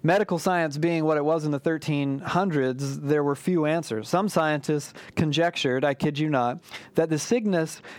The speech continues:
might be spread by the ghosts of the deceased who passed invisibly by the healthy and living, infecting them in the process.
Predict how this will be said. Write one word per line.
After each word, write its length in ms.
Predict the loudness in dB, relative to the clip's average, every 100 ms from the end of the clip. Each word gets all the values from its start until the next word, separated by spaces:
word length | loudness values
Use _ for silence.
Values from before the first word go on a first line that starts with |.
| -4
might 440 | 0 2 2 0
be 140 | -2 -2
spread 480 | -2 0 2 2
by 160 | 2 0
the 140 | 0
ghosts 540 | -4 0 2 2 -2 -2
of 160 | -2
the 80 | 0
deceased 760 | -2 -4 -2 0 0 -2 -8 -20 -20 -20 -12 -2
who 140 | -2
passed 520 | 0 0 2 0 -2
invisibly 840 | -2 0 0 0 0 0 0 0 0
by 280 | 2 2
the 140 | 2 0
healthy 580 | 0 -2 0 0 0 -2 -10 -4 0
and 160 | 2
living, 460 | 2 2 2 0 -2
infecting 680 | -2 -2 0 0 2 0 2
them 260 | 2 0 0
in 160 | 0
the 80 | 0
process. 680 | 2 2 2 -2 -2 -4